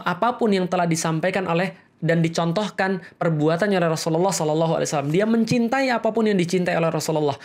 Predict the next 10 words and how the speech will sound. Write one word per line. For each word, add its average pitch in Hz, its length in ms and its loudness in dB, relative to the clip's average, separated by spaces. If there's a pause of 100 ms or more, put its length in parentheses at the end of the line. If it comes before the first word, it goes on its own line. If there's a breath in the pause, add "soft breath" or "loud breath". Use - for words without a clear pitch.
(140 loud breath)
Dia 180 160 0
berusaha 202 400 0
menjaga 220 400 2
kata-katanya 214 640 0
daripada 185 320 2
menyakiti 208 640 0
Rasulullah 196 480 0
Sallallahu 190 400 0
Alaihi 160 240 2
Wasallam. 143 320 -4